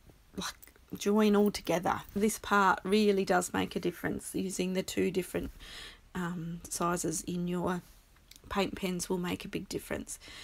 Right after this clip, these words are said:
So then I've grabbed a s-, my quote, which started it all, um, A B M B B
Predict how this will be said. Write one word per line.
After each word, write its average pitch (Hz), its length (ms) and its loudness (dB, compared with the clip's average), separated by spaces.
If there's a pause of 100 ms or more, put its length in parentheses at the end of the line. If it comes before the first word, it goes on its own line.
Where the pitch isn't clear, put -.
(180)
So 247 220 2
then 311 340 8
I've 269 300 4
grabbed 220 440 2
a 202 300 4
s-, - 460 2 (240)
my 196 160 6
quote, 392 560 6 (100)
which - 260 -4
started 285 400 6
it 208 120 2
all, 226 360 4 (440)
um, 202 260 8
A 254 200 8
B 240 260 6
M 214 180 8
B 226 220 2
B 214 500 4